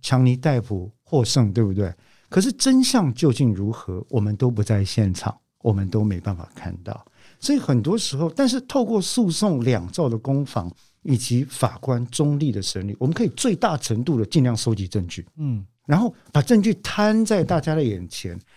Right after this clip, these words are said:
Speaker 1: 让人民自己来判断，到底有没有，我觉得有没有，还是说，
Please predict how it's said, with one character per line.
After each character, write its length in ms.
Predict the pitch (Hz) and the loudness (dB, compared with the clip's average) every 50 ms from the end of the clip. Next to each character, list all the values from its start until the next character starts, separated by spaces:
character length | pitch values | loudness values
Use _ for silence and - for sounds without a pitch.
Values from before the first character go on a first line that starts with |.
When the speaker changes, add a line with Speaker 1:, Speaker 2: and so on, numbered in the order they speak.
| _ _ | _ _
Speaker 1:
让 220 | - 180 170 151 127 | 4 4 6 6 6
人 160 | 117 113 113 | 6 6 6
民 240 | 139 139 120 110 113 | 6 6 6 4 4
自 160 | 110 - 117 | 2 0 -2
己 140 | 90 95 87 | -4 -4 -8
来 140 | 82 82 87 | -10 -12 -16
判 240 | - - 110 95 90 85 | -12 -12 -10 -10 -10 -12
断， 200 | 92 87 82 - _ _ _ _ _ _ | -12 -14 -14 -18 _ _ _ _ _ _
到 100 | - 285 | 2 4
底 140 | - 180 143 | 4 4 4
有 140 | 123 104 98 | 2 2 2
没 200 | 101 104 107 120 | 2 2 4 4
有， 160 | 117 - - - | 4 2 0 2
我 120 | - 135 | 2 2
觉 160 | 123 - 156 | 4 6 4
得 140 | 196 277 277 | 4 4 2
有 100 | 214 127 | 2 0
没 140 | 101 95 92 | 0 -2 -4
有， 160 | 98 92 - | -8 -8 -10
还 160 | _ - 143 160 | _ -2 0 0
是 120 | 214 226 | 0 0
说， 200 | 190 226 220 | 2 2 2